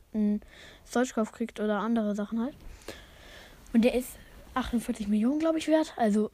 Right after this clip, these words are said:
richtig viel. Und den will jemand für, nee, dreiundvierzig will, für dreiundvierzig Millionen will den jemand. Würde ich mir sofort nehmen, Alter. Würde ich, würde die sofort verkaufen. Davon kannst du dir so eine krasse Elfe aufbauen,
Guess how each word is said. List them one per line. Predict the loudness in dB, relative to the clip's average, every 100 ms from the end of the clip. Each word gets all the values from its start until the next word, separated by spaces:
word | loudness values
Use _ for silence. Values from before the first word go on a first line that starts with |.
| 2
richtig | 2 4 0 4
viel. | 6
Und |
den | 6 6
will | 6
jemand | 6 4 0 -2
für, |
nee, | -2 2 2
dreiundvierzig | 2 2 2 0 -4 -6 0
will, | 0 0
für | -2
dreiundvierzig | -2 0 0 -2 -4
Millionen | 0 2 2 0
will | 0 -2
den | -2
jemand. | -2 -2 -4 -8 -16 _ _ _ -20 -20 -20 -20 _ _ _ -20 -20 -4
Würde | 0 2
ich | 2
mir | 2 2
sofort | 0 0 0 2 0
nehmen, | 2 2 2 0
Alter. | -4 -4 -4 -2 -2 -4 -10 -2
Würde | 2 2
ich, | 2
würde | 0
die | 0
sofort | 0 0 -2
verkaufen. | -2 -2 0
Davon | 0 0
kannst | 0 2
du |
dir | 4
so | 2 2 2
eine | 0
krasse | 0 -2 0
Elfe | 0 0 -2
aufbauen, | -6 -6 -6